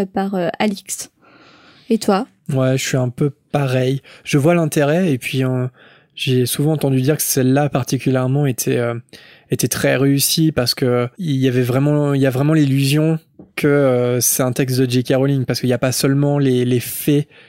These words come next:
Speaker 2: connus, les faits encyclopédiques qui sont repris, euh, dans la fanfiction, mais elle a, elle a aussi essayé de coller au plus près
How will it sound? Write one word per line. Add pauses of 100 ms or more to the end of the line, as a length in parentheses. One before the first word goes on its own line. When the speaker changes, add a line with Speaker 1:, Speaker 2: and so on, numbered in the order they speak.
(220)
Speaker 2:
connus,
les
faits
encyclopédiques
qui
sont
repris,
euh,
dans
la
fanfiction, (480)
mais
elle
a,
elle
a
aussi
essayé
de
coller
au
plus
près